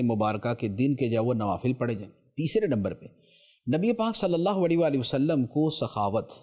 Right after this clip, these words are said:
और गरीबों की मदद ये बहुत ज़्यादा पसंद थी,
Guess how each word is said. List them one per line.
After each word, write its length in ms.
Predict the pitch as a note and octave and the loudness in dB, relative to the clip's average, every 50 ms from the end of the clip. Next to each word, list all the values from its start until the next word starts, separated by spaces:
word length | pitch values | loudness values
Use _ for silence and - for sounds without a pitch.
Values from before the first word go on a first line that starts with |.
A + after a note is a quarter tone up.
| - _ _ _ _ _ _ _ _ _ - - | -20 _ _ _ _ _ _ _ _ _ -10 -6
और 160 | D3 D3+ C3+ G#2+ | -4 -2 -2 0
गरीबों 360 | A2 A2 A2+ A2+ A2+ C3+ C#3 | 0 0 0 0 2 0 0
की 120 | B2+ - A#2 | 0 0 -2
मदद 400 | G2+ F#2+ F#2 F#2 G#2 F#2 - - - _ - | -2 -2 -2 -4 -4 -4 -6 -10 -18 _ -8
ये 60 | D3 C#3+ | -8 -8
बहुत 400 | G#2+ - B2+ A#2+ C#3+ E3 E3 B2+ | -8 -8 -8 -4 -2 -2 -2 0
ज़्यादा 280 | A#2 A2 A2 G#2+ A2+ A2+ | 0 0 0 0 -2 -4
पसंद 360 | - F#2+ F#2+ - - G#2 G#2 | -4 -8 -10 -12 -12 -14 -14
थी, 140 | - - _ | -16 -20 _